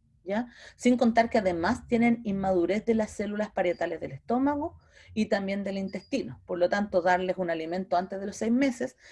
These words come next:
es literalmente a producir, em, necrosis celular a nivel del intestino, que es algo que uno no ve, pero el niño se queja de cólicos después.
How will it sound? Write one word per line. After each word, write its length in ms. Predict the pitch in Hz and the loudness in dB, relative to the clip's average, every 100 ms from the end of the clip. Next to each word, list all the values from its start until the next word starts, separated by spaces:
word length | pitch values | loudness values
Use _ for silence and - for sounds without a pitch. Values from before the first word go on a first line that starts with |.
| - | -10
es 140 | 202 190 | -6 -4
literalmente 920 | 190 185 190 190 196 - 226 247 - | 0 2 2 2 -4 -2 -2 -2 -4
a 180 | 151 143 | -8 -2
producir, 580 | 180 165 147 196 220 240 - - _ | -2 -2 -4 -4 -4 -4 -18 -20 _
em, 680 | - 160 151 147 139 143 139 - _ | -8 -6 -6 -8 -8 -8 -12 -16 _
necrosis 840 | - 180 190 190 190 254 - 370 - | -2 0 0 0 0 0 0 -4 -4
celular 520 | - - 208 196 208 | -10 -6 -4 0 0
a 40 | 208 | 0
nivel 280 | 202 196 190 | -4 -6 -6
del 120 | 190 | -6
intestino, 480 | 185 180 - 147 143 | -6 -10 -10 -10 -4
que 100 | 247 | 0
es 40 | |
algo 160 | 190 143 | 2 0
que 60 | |
uno 120 | 147 | -2
no 120 | 156 254 | 2 4
ve, 200 | 196 131 | 4 2
pero 120 | 185 | -2
el 60 | 170 | -2
niño 180 | 180 185 | -2 -2
se 120 | 170 | -2
queja 220 | 180 - | -4 -2
de 80 | 185 | 0
cólicos 340 | 220 220 214 | 2 0 0
después. 280 | 214 240 - | -4 -6 -10